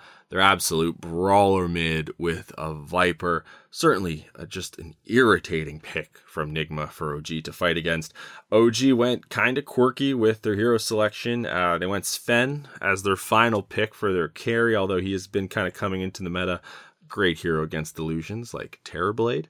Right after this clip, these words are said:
Uh, and, but then they gave, uh, Windranger to Topson mid.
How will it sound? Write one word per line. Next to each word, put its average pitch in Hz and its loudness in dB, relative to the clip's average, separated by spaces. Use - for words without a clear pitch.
Uh, 98 0
and, 104 0
but 117 4
then 135 4
they 143 2
gave, 113 2
uh, 92 0
Windranger 98 4
to 90 -2
Topson 101 2
mid. 113 4